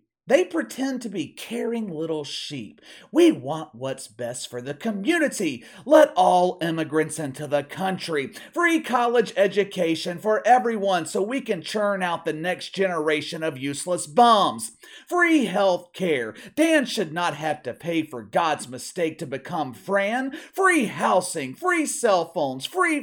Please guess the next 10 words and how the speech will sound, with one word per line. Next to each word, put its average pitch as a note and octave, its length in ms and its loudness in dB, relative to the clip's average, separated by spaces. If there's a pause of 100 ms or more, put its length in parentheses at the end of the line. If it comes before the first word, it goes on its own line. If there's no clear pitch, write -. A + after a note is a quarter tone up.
food. D3 400 2
Free, F#3 400 2
free, A#3+ 560 -2
free." A3 640 0 (2500)
If C#4+ 160 -2
you D#4+ 180 4
remove E4+ 480 4
that C#4 240 2
sheep C4 400 -6
mask, D#3 840 -8